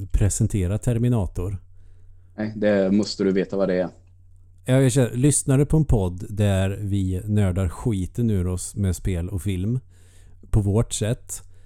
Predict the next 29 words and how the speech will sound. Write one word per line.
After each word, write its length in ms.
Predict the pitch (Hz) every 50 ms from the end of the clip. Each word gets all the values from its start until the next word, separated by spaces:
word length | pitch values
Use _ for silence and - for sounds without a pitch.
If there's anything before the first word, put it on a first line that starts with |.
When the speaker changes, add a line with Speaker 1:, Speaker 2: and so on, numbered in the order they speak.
| - - - - - - - - - - - - - - - -
Speaker 1:
Om 180 | - - 120 120
man 120 | 123 127
inte 220 | 127 123 - 156
vet 280 | 127 107 104 98 - -
vad 120 | 107 98
Terminator 680 | - - 110 98 87 92 95 95 98 98 90 - - 123
är, 320 | 98 85 90 110 131 139 - - - - - - - - - - - - - - -
då 120 | - 131 131
får 140 | - 139
man 160 | 120 107 101 95
fasen 340 | - 117 92 - - 135
pausa 560 | 127 - - 131 117 95 85 - - - 113 123
det 60 | 139
här 100 | 123 104
avsnittet 600 | 101 92 90 80 - - 87 - - 92 87 -
och 140 | 104 107 87
så 100 | 107 95
får 120 | - 123
man 180 | 110 101 98 101
göra 220 | 98 92 87 90
Google 500 | 90 - 104 90 85 85 85 113 123 131
på 120 | - -
det. 160 | 127 82 80 78 - - - - - - - - - - - - - - -
Speaker 2:
Mm. 240 | 113 117 117 113 - - - - - - - - - - - - - - -
Det 100 | - 110
tycker 260 | 110 - 117 113 - 110
jag. 300 | 107 101 98 98 92 92 - - - - - - - - - -
Men 160 | - - 113 117
det, 140 | 107 101